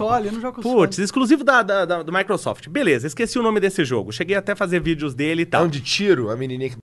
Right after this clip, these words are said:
Speaker 3: fica dando tiro?
Speaker 2: Ele não é muito, é mais de resolver uns puzzles,
Speaker 3: Ah, então não
Speaker 2: tinha umas
Speaker 3: sei.
Speaker 2: esferas que achava, esqueci o nome. Alguém vai lembrar aí, escreve no campo
Speaker 1: Ah,
Speaker 2: de
Speaker 1: já
Speaker 2: comentários
Speaker 1: tô
Speaker 2: aí.
Speaker 1: escrevendo já.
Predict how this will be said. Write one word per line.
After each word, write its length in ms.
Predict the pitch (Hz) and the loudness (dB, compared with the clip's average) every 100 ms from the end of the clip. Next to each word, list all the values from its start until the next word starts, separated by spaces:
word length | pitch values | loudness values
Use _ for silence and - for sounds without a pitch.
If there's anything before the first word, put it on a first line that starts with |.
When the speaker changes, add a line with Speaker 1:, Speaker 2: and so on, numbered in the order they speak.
| 110 | -10
Speaker 3:
fica 160 | 123 | -6
dando 160 | 117 113 | -6 -6
tiro? 460 | - 147 151 101 82 _ _ _ _ _ _ _ _ 330 330 | -6 -4 -2 -4 -8 _ _ _ _ _ _ _ _ -10 -4
Speaker 2:
Ele 100 | 370 | 0
não 60 | 403 | 0
é 60 | 415 | 2
muito, 280 | 370 - | 0 0
é 100 | 269 | 0
mais 200 | 294 349 | 2 2
de 160 | 330 311 | 2 2
resolver 360 | 302 269 277 269 | 2 0 0 0
uns 200 | 254 - | 0 -2
puzzles, 260 | - 233 262 | 0 2 2
Speaker 3:
Ah, 100 | 247 | 2
então 140 | 196 214 | 2 0
não 60 | |
Speaker 2:
tinha 100 | 139 | 0
umas 140 | 226 208 | -2 -2
Speaker 3:
sei. 80 | 196 | -2
Speaker 2:
esferas 360 | - 202 202 | -2 -2 -2
que 100 | - | 0
achava, 380 | 190 170 208 214 | 0 2 0 0
esqueci 320 | - 269 - | -2 -6 -2
o 20 | |
nome. 140 | 254 220 | -2 2
Alguém 260 | 220 233 339 | 2 2 2
vai 140 | 254 | 2
lembrar 280 | 214 170 175 | 2 4 4
aí, 100 | 185 | 4
escreve 280 | 185 208 202 | 2 0 0
no 120 | 190 | -2
campo 160 | 190 | 2
Speaker 1:
Ah, 40 | 240 | 2
Speaker 2:
de 20 | |
Speaker 1:
já 60 | 220 | 2
Speaker 2:
comentários 500 | 170 156 147 131 120 | 0 2 2 2 2
Speaker 1:
tô 40 | |
Speaker 2:
aí. 100 | 131 | -2
Speaker 1:
escrevendo 380 | - 214 190 | -2 -4 -6
já. 80 | 170 | -8